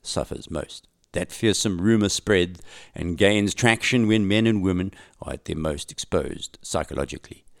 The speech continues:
There's also a big difference between theft and looting. And for the hundreds of Boers waiting near Renosterkop, there was another piece of news that shook them to their core.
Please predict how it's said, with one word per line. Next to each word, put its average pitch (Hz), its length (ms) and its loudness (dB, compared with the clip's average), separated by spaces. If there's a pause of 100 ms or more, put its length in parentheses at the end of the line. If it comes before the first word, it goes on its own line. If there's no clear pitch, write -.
(260)
There's 101 160 4
also 185 280 6
a 175 60 6
big 139 220 0
difference 180 320 4
between 101 340 0
theft - 560 -8 (180)
and 67 300 -8
looting. 78 380 -10 (1040)
And 117 300 2
for 127 80 4
the 113 120 8
hundreds 135 320 6
of 113 180 2
Boers 120 420 6 (300)
waiting 85 420 0
near 82 220 0
Renosterkop, - 840 -2 (320)
there 110 120 6
was 120 180 10
another 135 280 8
piece 143 240 2
of 107 100 4
news 87 340 2
that 113 120 2
shook - 400 2
them 110 280 4
to 127 200 6
their 127 180 2
core. - 400 -2